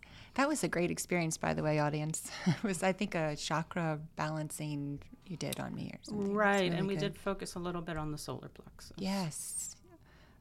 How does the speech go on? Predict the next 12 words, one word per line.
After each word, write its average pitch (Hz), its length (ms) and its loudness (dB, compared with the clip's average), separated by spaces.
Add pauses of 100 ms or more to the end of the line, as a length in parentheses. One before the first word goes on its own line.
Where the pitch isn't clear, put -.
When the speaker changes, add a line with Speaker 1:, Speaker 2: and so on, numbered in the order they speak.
(200)
Speaker 1:
Yeah, 180 220 6
that 185 200 4
was 220 320 4
very, 165 320 4
a 160 60 2
very 170 260 4
relaxing 160 640 2
and, 151 320 2
and 147 500 0 (140)
definitely 147 540 -2
healing 135 380 -2
experience. - 800 -6